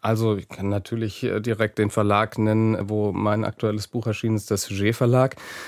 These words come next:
der sehr, sehr viel persische, aber immer wieder mal auch arabische Literatur macht. Aber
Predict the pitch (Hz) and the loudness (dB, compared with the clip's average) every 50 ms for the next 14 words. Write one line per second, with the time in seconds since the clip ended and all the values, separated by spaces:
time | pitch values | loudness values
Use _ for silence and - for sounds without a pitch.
0 | - - - _ - 110 110 110 110 110 107 104 - - 98 95 104 110 110 113 | -16 -20 -4 _ 4 6 6 6 6 6 4 2 0 -2 -2 2 4 6 6 6
1 | 110 113 104 - - 104 98 90 - - 101 104 113 123 123 120 127 120 - - | 6 4 4 2 2 0 0 0 0 0 0 4 4 4 4 4 2 2 2 2
2 | 120 117 117 117 101 104 104 107 - 107 110 110 104 110 104 110 104 104 101 101 | 2 4 4 4 4 4 2 2 2 4 2 2 2 4 4 4 6 6 6 4
3 | 101 - - - - - 101 98 101 104 110 120 113 - - 113 107 104 110 107 | 2 0 -2 -4 -6 -8 -4 0 2 2 4 2 0 0 0 0 0 0 0 0
4 | 107 107 - - - 127 123 123 127 120 117 - - - - - - - - - | 0 0 -2 0 2 4 6 6 6 4 2 -2 -10 -16 -14 -14 -14 -16 -18 -6
5 | - - 110 113 113 110 104 | 0 4 6 8 8 6 6